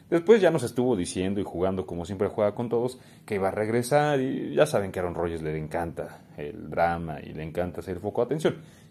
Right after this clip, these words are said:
Claramente no iba a regresar y menos a los cuarenta años. Pero ahorita está de regreso.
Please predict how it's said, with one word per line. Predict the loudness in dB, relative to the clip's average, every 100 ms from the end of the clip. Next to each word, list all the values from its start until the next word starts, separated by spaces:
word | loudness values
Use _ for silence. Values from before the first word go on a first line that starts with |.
| 0
Claramente | 4 4 4 0
no | 4
iba | 4
a |
regresar | 4 0 0
y | -2
menos | -2 -4
a | -6
los | -4
cuarenta | -2 0 -2
años. | -4 -8 -14 -20 -20 _
Pero | 6 8
ahorita | 8 4
está | 4 2
de | 4
regreso. | 0 -2 -6